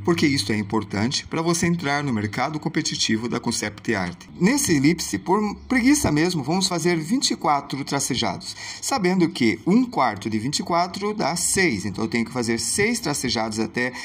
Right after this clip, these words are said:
aqui nesse ponto, mais seis até a parte de trás, aí mais seis até um quarto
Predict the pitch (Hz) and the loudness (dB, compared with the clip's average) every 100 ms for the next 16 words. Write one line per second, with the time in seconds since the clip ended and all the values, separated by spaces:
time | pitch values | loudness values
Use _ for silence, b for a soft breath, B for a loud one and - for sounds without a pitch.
0 | B - 110 113 101 180 185 202 190 156 | B -4 -2 -2 0 0 2 0 0 0
1 | 113 120 - 151 127 117 110 120 113 B | 0 0 2 2 2 0 -4 -4 -4 B
2 | B 113 117 110 165 190 208 190 180 185 | B -2 0 -2 0 0 0 0 -2 -4
3 | B B 131 135 123 131 131 - 175 156 | B B 0 2 0 0 0 2 2 2
4 | 117 98 120 143 127 117 - 135 180 190 | 0 -2 -4 0 0 0 -4 -4 -2 2
5 | 196 208 208 247 247 | 2 2 -2 0 0